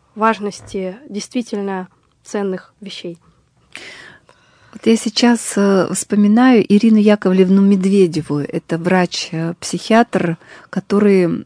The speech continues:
Speaker 2: м, очень много лет работает с подростками. Э, она очень интересную вещь сказала.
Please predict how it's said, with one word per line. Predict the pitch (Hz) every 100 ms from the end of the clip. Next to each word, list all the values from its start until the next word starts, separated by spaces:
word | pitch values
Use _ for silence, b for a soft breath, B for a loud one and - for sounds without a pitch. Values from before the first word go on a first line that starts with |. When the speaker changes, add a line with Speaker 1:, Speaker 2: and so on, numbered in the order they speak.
| -
Speaker 2:
м, | 175 170 - -
очень | 214 - 214
много | 208 202 185
лет | 202 180 160 160
работает | 165 170 156 - 156 143 -
с | -
подростками. | - 165 202 233 247 - 175 160 170 - _ B B B B B B B _ _
Э, | - 170 165 165 160 -
она | 170 180 233 240
очень | 226 - 220
интересную | 208 214 233 226 196 196
вещь | 220 247
сказала. | - - 165 175 - 143 -